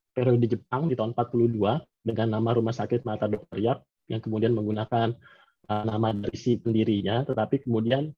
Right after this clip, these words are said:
eh, nama Dokter Yap ini sendiri tidak pernah dikutik-kutik,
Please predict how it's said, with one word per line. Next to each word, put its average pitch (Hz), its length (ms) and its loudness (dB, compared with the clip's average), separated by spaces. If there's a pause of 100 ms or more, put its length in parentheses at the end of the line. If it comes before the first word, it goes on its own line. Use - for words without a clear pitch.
(200)
eh, 104 320 -6
nama 113 160 -4
Dokter 117 320 -2
Yap 117 160 -2
ini 120 160 -4
sendiri 120 480 0
tidak 110 320 -6
pernah 110 160 -2
dikutik-kutik, 110 1120 -4